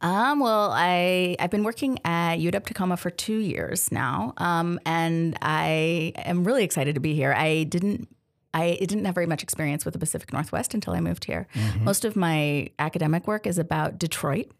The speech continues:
Speaker 1: and about
Speaker 2: Mm-hmm.
Speaker 1: movements in Detroit, um, and I landed working in Detroit because I was doing,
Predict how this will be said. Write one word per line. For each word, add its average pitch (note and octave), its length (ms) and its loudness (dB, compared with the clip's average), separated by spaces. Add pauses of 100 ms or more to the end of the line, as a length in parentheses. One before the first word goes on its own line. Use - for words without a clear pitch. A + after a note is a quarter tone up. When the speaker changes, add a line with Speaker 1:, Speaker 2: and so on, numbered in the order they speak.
Speaker 1:
and E3+ 160 2
about E3 140 0
Speaker 2:
Mm-hmm. E3+ 80 2
Speaker 1:
movements E3+ 320 0
in E3+ 100 0
Detroit, D#3 540 -2 (480)
um, D#3 500 2
and D#3+ 180 0
I D#3+ 600 2 (560)
landed A3 380 2
working G3 320 0
in F3+ 100 0
Detroit D#3+ 440 -2
because D#3+ 240 -2
I D3+ 60 2
was D3+ 200 -2
doing, D#3 540 -2